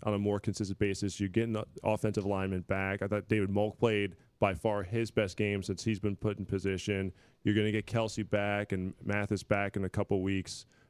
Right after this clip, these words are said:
You know, luckily, it doesn't seem like Sproles will be out for an extended period of time, but just getting the offense going on a more consistent basis would be the one thing that I would look at. I mean,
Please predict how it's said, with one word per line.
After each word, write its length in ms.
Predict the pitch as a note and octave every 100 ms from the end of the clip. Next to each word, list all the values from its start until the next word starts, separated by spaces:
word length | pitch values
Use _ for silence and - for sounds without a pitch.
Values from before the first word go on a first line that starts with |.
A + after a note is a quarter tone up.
| _
You 80 | G2+
know, 120 | F2+
luckily, 500 | F2+ G#2 G#2+ G#2+ G2+
it 160 | F#2 -
doesn't 220 | G2+ G2
seem 100 | G#2
like 100 | G2
Sproles 240 | - G#2+ G2+
will 80 | F#2+
be 80 |
out 180 | G2 F#2
for 100 | -
an 60 | G2
extended 300 | - G2 F#2
period 300 | G2+ F#2+ F2+
of 40 |
time, 300 | F#2+ F#2 F#2
but 180 | E2+ F#2 - - -
just 240 | - A#2
getting 200 | - A#2
the 140 | G#2+ -
offense 340 | A2 G#2 G2
going 220 | G2+ F#2+ F#2+
on 40 |
a 40 |
more 200 | F#2 F#2+
consistent 600 | F#2 F#2+ F2 - G#2 F#2+ F2
basis 420 | F#2 - F#2+ -
would 100 | E2+
be 120 | F2+
the 80 | F2
one 240 | F2+ F2
thing 160 | F2+ F2
that 120 | E2+
I 80 | F2+
would 160 | F2
look 220 | F2+ F2+ G#2
at. 80 |
I 60 | G#2
mean, 200 | G#2+ G2+